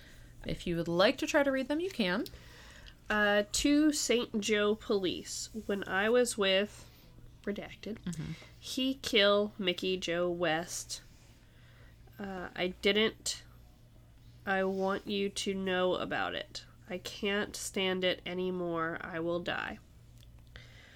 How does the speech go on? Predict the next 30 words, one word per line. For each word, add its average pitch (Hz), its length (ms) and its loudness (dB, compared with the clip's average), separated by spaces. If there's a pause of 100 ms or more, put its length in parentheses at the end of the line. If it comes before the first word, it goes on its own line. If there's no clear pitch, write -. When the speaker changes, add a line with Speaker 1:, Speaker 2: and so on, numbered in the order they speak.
(360)
Speaker 2:
Uh, - 40 -4 (420)
and 180 100 -4
the 180 160 -2
other 196 160 2
note 190 300 -2
says, 175 720 0
to 208 260 -2
Saint 208 320 -4
Joe 185 160 -2
police, 262 640 -2 (440)
redacted, 190 560 -4 (480)
kill 214 420 4
Mickey 214 400 0
West. 185 560 0 (140)
When 196 180 0
I 185 240 0
was 185 280 0
with 208 200 4
him, 175 440 -4
I 180 180 -2
didn't 185 440 -4
do 185 220 0
it. 165 240 -2 (100)
I 185 120 -2
feel 185 320 0
bad 180 540 0
and 185 240 -4
want 175 280 -4
to 208 100 -4
die. 165 540 0